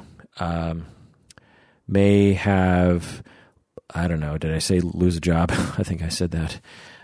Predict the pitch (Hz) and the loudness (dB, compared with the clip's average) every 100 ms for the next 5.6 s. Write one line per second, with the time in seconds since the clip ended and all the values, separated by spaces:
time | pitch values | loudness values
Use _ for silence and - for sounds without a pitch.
0 | _ - 107 101 95 - _ _ _ _ | _ 0 0 0 -4 -12 _ _ _ _
1 | _ _ 110 110 107 104 - 107 107 107 | _ _ 2 6 6 4 2 2 4 4
2 | 107 101 98 - - - 101 101 101 95 | 6 4 2 -4 -18 -6 -2 -2 -2 -6
3 | 95 _ _ _ _ _ _ _ _ _ | -12 _ _ _ _ _ _ _ _ _
4 | - - - 104 101 101 95 95 - - | -18 -8 -2 0 2 4 2 -2 -10 -12
5 | - 98 101 80 78 92 | -2 0 2 0 -4 -6